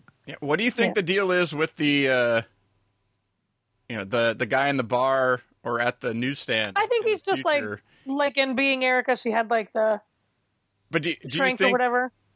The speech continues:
Speaker 1: but do you think he is actually somebody that sort of knows what's going on, or is he just another
Speaker 2: I
Speaker 1: person
Speaker 2: do.
Speaker 1: that, uh, she just happened to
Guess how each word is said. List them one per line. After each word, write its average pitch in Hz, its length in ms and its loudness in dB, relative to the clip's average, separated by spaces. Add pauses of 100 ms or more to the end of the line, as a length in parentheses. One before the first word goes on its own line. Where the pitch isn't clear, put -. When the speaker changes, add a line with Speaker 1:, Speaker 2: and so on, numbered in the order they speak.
(100)
Speaker 1:
but 143 140 -2
do 160 100 -2
you 165 100 2
think 170 240 -2
he 151 260 0
is 165 240 0
actually 165 400 0
somebody 165 340 0
that 151 320 -2
sort 156 260 -2
of 131 180 -4
knows 143 380 -2
what's 160 140 -4
going 165 260 0
on, 165 200 2
or 139 100 2
is 123 100 -2
he 143 120 -2
just - 580 -4 (1040)
another 127 460 0
Speaker 2:
I 220 100 2
Speaker 1:
person 127 380 0
Speaker 2:
do. 110 80 4
Speaker 1:
that, 110 240 -4
uh, 107 260 -4 (720)
she - 180 -8
just 117 160 -6
happened 117 380 -4
to 113 340 -6